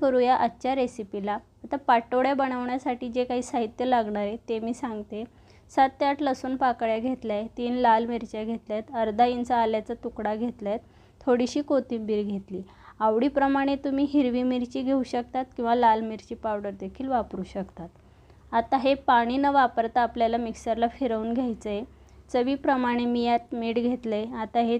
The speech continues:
छान मिक्सरला आपण गरकवून घेऊया. आत्ता आपल्याला पाटवड्यांची फोडणी तयार करायची आहे. त्यासाठी मी दोन पळी तेल घेतलं आहे, आवडीप्रमाणे मोहरी घेतली आहे फोडणीसाठी,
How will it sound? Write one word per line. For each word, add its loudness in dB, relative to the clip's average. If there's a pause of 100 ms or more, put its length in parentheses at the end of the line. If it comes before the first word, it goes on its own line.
(120)
छान -2
मिक्सरला -2
आपण -4
गरकवून 0
घेऊया. -4 (1500)
आत्ता 2
आपल्याला 4
पाटवड्यांची 0
फोडणी -4
तयार 0
करायची -4
आहे. -8 (140)
त्यासाठी 0
मी -2 (160)
दोन 2
पळी 0
तेल 0
घेतलं -4
आहे, -2 (580)
आवडीप्रमाणे 0
मोहरी 0
घेतली -2
आहे -2 (680)
फोडणीसाठी, -2